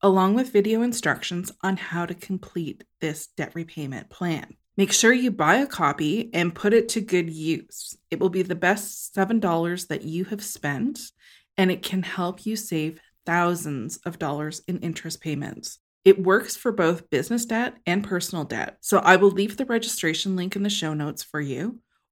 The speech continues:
or you can visit she means profit dot com and check out the offers page. It's listed there.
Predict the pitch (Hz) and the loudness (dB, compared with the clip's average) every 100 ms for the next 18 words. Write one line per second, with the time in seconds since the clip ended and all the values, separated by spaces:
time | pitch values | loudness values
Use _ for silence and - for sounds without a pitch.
0 | - 196 185 226 - 202 185 170 165 156 | 4 4 4 0 -2 -2 0 -2 0 -2
1 | - - - 202 202 196 190 - 185 175 | -4 -6 0 2 4 2 0 -6 -4 -2
2 | 190 - 147 - - 269 170 202 233 - | -6 -4 -6 -4 -2 2 2 0 -4 -6
3 | - 190 - 190 180 156 - - 151 151 | -4 -2 0 -2 -2 -6 -6 -6 -6 -6
4 | 156 151 - - - - 180 170 - 165 | -10 -12 -14 -14 -14 -10 -6 -6 -4 -6
5 | - - - - | -4 -8 -6 -8